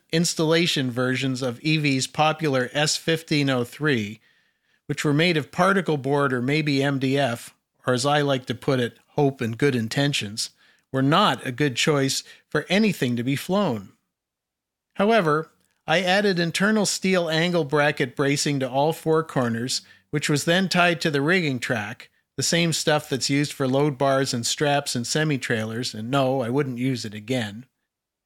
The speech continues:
And then, the entire box was wrapped with marine fiberglass,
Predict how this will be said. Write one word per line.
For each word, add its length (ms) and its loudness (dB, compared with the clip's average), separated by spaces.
And 160 0
then, 400 2
the 140 0
entire 400 2
box 380 0
was 160 -4
wrapped 320 2
with 180 0
marine 380 0
fiberglass, 880 0